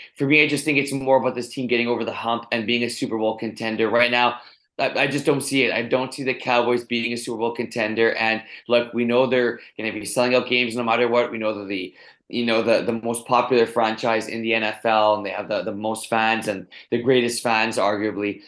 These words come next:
Um, I just think that for this team is in playoff time, we've seen them come into the playoffs,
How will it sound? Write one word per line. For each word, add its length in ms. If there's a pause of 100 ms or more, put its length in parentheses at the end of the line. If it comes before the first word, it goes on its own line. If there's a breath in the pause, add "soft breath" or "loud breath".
(120)
Um, 460 (640)
I 120
just 160
think 180
that 160
for 80
this 220
team 260
is 200 (160 loud breath)
in 180
playoff 340
time, 280
we've 100
seen 640 (220 loud breath)
them 320
come 200
into 180
the 120
playoffs, 600